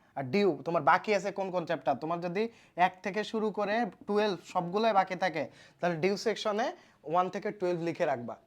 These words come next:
হ্যাঁ? তারপরে এই ডিউ সেকশনটাতে তোমার কত তারিখের মধ্যে তুমি শেষ করবা, ওটা পা-, পাশে লিখে রাখবা, একটা ব্র্যাকেটে লিখে রাখবা যে এই ডিউ সেকশনটাতে আমার এক থেকে বারো নাম্বার চ্যাপ্টার বাকি আছে। তাহলে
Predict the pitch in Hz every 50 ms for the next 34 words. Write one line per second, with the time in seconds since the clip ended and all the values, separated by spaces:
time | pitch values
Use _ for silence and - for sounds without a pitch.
0 | _ _ _ _ _ _ _ _ - 330 392 294 - - _ _ _ _ 175 180
1 | 175 - 226 233 240 - 202 208 233 262 202 175 220 226 240 233 - 208 - -
2 | 214 202 190 175 185 160 - 160 185 269 370 359 - 175 170 175 175 170 190 208
3 | 226 220 269 277 269 247 220 220 214 233 208 196 196 180 165 175 175 185 185 175
4 | - 196 180 175 - - 175 143 131 131 135 151 151 214 254 320 - - - -
5 | - _ _ - 196 196 185 - 202 190 - - 220 190 175 - 185 156 156 139
6 | 131 151 151 - 185 147 139 165 175 170 196 185 220 220 208 202 - 202 196 202
7 | 196 175 196 240 349 - - - - - - - 127 165 185 226 311 - - 165
8 | 160 139 156 196 220 208 254 226 226 - 226 214 196 190 165 - 175 214 370 381
9 | - - - - _ 143 151 165 185 190 190 185 180 - - - 196 254 233 185
10 | 175 175 185 180 180 175 180 190 196 - 196 175 - 190 175 156 165 156 156 156
11 | 143 135 123 135 127 123 151 156 175 233 320